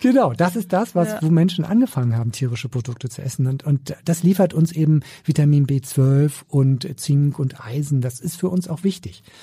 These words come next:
Speaker 1: Wenn wir das alles weglassen, müssen wir halt gucken, wo kriegen wir unser Vitamin B zwölf her? Und Veganer leiden natürlich dann mit der Zeit schon an Vitamin B zwölf Mangel. Also, wir brauchen nicht zwingend Fleisch.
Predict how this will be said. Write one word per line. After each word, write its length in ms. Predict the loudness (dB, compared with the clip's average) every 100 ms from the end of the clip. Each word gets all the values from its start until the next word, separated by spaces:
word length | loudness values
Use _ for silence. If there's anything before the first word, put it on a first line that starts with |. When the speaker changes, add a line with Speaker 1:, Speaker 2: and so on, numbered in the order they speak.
| -20 -10
Speaker 1:
Wenn 100 | 2
wir 80 | 4
das 160 | 4 0
alles 340 | 0 0 2
weglassen, 640 | 0 0 0 -2 0 2 4
müssen 220 | 4 2
wir 140 | 2
halt 160 | 2 0
gucken, 360 | -2 0 2 2
wo 100 | 2
kriegen 260 | 2 2
wir 60 | 2
unser 220 | 2 0
Vitamin 400 | 0 0 0 0
B 100 | -4
zwölf 380 | -4 -2 -2 -2
her? 200 | -4 -4 -6 -20 -6
Und 160 | -2 -2
Veganer 420 | 2 4 4 4
leiden 340 | 2 2 4
natürlich 440 | 2 -2 -12 -14 -10
dann 260 | -8 -8 -10 -14 -6
mit 160 | -4
der 100 | -4
Zeit 280 | -6 -8 -2
schon 200 | 2 2
an 180 | 0 -8
Vitamin 420 | -8 -8 -6 -8
B 120 | -10
zwölf 320 | -4 0 0
Mangel. 280 | -4 -10 -16 _ -20 -18 -16 -18 _
Also, 200 | 2 2 -2 -14 _ _
wir 140 | -2
brauchen 400 | 0 2 2 4
nicht 200 | 2 0
zwingend 300 | 0 2 2
Fleisch. 380 | 0 -2 -2